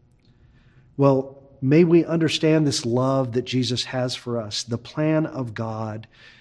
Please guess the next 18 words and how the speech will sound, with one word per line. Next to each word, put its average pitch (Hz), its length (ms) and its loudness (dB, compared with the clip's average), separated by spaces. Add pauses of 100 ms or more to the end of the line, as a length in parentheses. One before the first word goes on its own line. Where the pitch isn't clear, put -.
(280)
even 165 680 4
the 135 260 -2
contemplation 143 1000 0
of 127 300 -4
the 113 80 -8
cup - 420 -2
that 120 100 -4
he 131 120 0
is 120 120 0
about 120 280 -4
to 123 80 -6
drink, 120 580 -4 (340)
knowing 151 300 6
that 139 140 2
he 123 140 0
sees 123 360 0 (220)
past 190 480 -2
the 127 140 -4